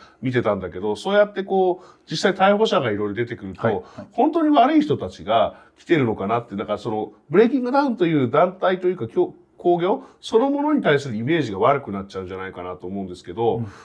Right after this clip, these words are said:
Speaker 1: あの、その辺っていうのはブレイキングダウンとしては方針というか、なんというか、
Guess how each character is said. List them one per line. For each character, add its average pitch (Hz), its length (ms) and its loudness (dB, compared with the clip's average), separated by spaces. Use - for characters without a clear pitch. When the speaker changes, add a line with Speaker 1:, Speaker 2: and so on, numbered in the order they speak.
Speaker 1:
あ 120 160 2
の、 107 320 -4
そ 196 160 -6
の 320 80 -2
辺 370 220 0
っ - 20 -14
て 370 60 0
い - 20 4
う 349 60 4
の 156 60 4
は 120 40 0
ブ 123 80 -2
レ 220 140 4
イ 240 60 -6
キ 277 100 -6
ン 262 40 -4
グ 262 80 -4
ダ 277 120 0
ウ 269 120 -2
ン 269 100 -8
と 262 120 -10
し - 80 -12
て 269 100 -4
は 220 140 4
方 208 220 -6
針 208 200 -10
と 208 100 -4
い - 20 -2
う 202 80 -4
か、 120 100 -2
な 123 120 -2
ん 127 40 -8
と 123 80 -12
い 90 40 -10
う - 20 -12
か、 82 180 -12